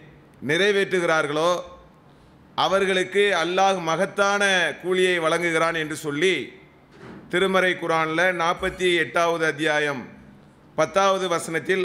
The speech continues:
அல்லாஹ் சொல்லி காட்டுகிறான். அப்ப இந்த வசனத்துல அல்லாஹ் என்ன சொல்லி காட்டுறான்னு சொன்னா, நபிகள் நாயகம் ஸல்லல்லாஹு அலைஹி வஸல்லம் அவர்களிடத்தில் உறுதிமொழி எடுத்தால், உடன்படிக்கை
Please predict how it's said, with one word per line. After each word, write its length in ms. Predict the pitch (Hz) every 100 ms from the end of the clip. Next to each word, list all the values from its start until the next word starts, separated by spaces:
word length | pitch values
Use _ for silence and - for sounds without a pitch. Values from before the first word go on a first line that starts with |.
| -
அல்லாஹ் 340 | 160 165 170 165
சொல்லி 200 | 147 147
காட்டுகிறான். 520 | 139 120 117 107 80 - - - - - - - - - - - -
அப்ப 100 | 151 190 196
இந்த 120 | 190
வசனத்துல 480 | 190 190 220 190 202 185
அல்லாஹ் 220 | 202 196
என்ன 120 | 190 196
சொல்லி 160 | 190 185
காட்டுறான்னு 400 | 175 170 170 165
சொன்னா, 240 | 151 160 190 185 - - - - - - - - - -
நபிகள் 400 | 147 180 220 226 214
நாயகம் 440 | 208 202 190 190 185
ஸல்லல்லாஹு 440 | 180 196 202 196 185
அலைஹி 160 | 185
வஸல்லம் 320 | 180 175 175 170
அவர்களிடத்தில் 680 | 160 160 156 - 175 196 202 185 - - - 151
உறுதிமொழி 460 | 202 208 190 185 190 160
எடுத்தால், 440 | 143 151 151 135 95 - - - - - - - - - - - 143
உடன்படிக்கை 600 | 208 214 190 185 185